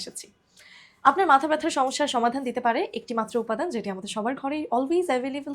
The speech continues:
থাকে, সেটা হচ্ছে লেবু। প্রথমেই জেনে নেই সবচেয়ে সহজ উপায়। এক গ্লাস হালকা গরম জলে অর্ধেক বা একটি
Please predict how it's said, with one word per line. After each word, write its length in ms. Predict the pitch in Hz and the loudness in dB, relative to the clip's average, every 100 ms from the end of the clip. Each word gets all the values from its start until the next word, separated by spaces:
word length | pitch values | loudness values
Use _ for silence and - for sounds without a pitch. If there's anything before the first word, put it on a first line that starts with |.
| 262 | -6
থাকে, 180 | 240 403 - | -4 -4 -4
সেটা 140 | 240 | -6
হচ্ছে 200 | 247 - 381 214 | -6 -4 -4 -2
লেবু। 200 | 196 - - - | -4 -6 -16 -6
প্রথমেই 280 | 330 392 285 | -2 0 0
জেনে 160 | 269 269 | 0 0
নেই 100 | 233 349 - | -2 -4 -4
সবচেয়ে 320 | 240 - 339 - | -4 -4 -8 -4
সহজ 280 | 226 214 247 208 | -4 -2 -4 -4
উপায়। 200 | - 117 - _ _ - 226 | -6 -10 -12 _ _ 2 2
এক 60 | 220 | 4
গ্লাস 160 | 254 - | 2 2
হালকা 240 | 247 311 262 | 0 2 4
গরম 180 | 233 269 254 | 4 2 0
জলে 220 | 220 294 - 226 | 2 0 2 0
অর্ধেক 320 | 226 - 370 285 | 2 0 -2 2
বা 80 | 220 - 262 | 0 0 -10
একটি 240 | - 330 | -8 -6